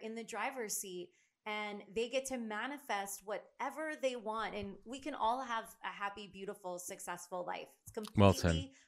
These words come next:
Speaker 1: within our control.
Speaker 2: I love it. And, and speaking of a happy, successful life, you know, I, I live by the mantra, "Happy wife, happy life." I don't know how it's reversed when you're talking about your husband,
Speaker 1: <laughs>
Speaker 2: but let me ask you this. Um,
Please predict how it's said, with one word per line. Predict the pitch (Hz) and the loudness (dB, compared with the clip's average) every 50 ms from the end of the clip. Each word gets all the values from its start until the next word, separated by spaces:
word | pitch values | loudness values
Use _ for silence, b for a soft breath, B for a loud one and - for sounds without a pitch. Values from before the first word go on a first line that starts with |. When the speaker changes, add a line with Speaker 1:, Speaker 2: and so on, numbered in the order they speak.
| b b | b b
Speaker 1:
within | 214 214 - - 220 214 | -2 -2 0 0 -2 -2
our | 208 202 | -2 -4
control. | 196 - 208 196 175 - 185 165 - - - - - _ _ _ - | -4 -6 -8 -8 -6 -6 -6 -6 -6 -8 -10 -14 -18 _ _ _ 8
Speaker 2:
I | 98 104 | 10 10
love | 104 101 98 90 85 | 12 12 12 12 12
it. | 92 - - | 10 8 10
And, | 101 101 | 8 8
and | 87 80 104 - | 8 8 6 6
speaking | - - 147 - 120 127 | 8 6 6 8 10 10
of | 113 101 | 12 12
a | 98 | 12
happy, | 92 104 101 - 104 92 | 12 12 12 10 10 4
successful | - - 87 - - 95 87 - - 87 85 | 4 2 2 4 6 4 6 6 6 6 8
life, | 85 85 85 85 80 - - - - | 10 10 10 8 6 2 -2 -6 0
you | - 90 85 | 4 6 6
know, | 80 80 80 | 8 8 8
I, | 82 87 87 - - | 8 8 6 8 10
I | 92 113 139 | 12 12 12
live | 147 139 131 117 90 | 12 12 12 12 12
by | 78 95 90 | 12 12 12
the | 85 | 12
mantra, | 80 80 82 82 80 - 90 82 | 12 10 10 10 10 8 8 8
"Happy | 76 82 92 92 - 90 | 10 10 10 10 10 8
wife, | 87 78 80 80 80 78 | 8 10 10 10 8 8
happy | - 85 85 82 - 85 82 | 8 10 8 10 10 8 8
life." | 78 87 92 92 85 82 76 - - b b b b b b b | 10 10 12 12 12 10 8 4 0 b b b b b b b
I | - 87 104 | 4 6 6
don't | 135 151 165 | 8 8 8
know | 185 175 | 10 10
how | 156 151 147 143 135 | 10 12 12 12 12
it's | 117 - - | 10 8 6
reversed | - 104 98 90 78 82 95 107 107 107 104 - - | 6 8 8 8 8 10 12 12 12 12 12 12 10
when | - 95 95 | 10 10 10
you're | 92 85 | 10 10
talking | - 98 92 87 - 95 | 10 8 8 8 10 8
about | 90 80 87 85 82 - - | 10 10 10 10 10 8 6
your | 78 78 | 4 8
husband, | 78 90 90 82 - - 85 80 82 78 - B B B | 8 8 8 8 8 8 8 10 10 8 6 B B B
Speaker 1:
<laughs> | B B B B | B B B B
Speaker 2:
but | 143 151 | 12 12
let | 175 175 | 12 12
me | 180 180 | 12 12
ask | 170 151 - - | 12 12 12 12
you | 156 139 | 12 12
this. | 123 104 92 - - b b b - | 12 12 12 12 10 b b b 8
Um, | 113 120 120 120 - | 10 12 12 12 10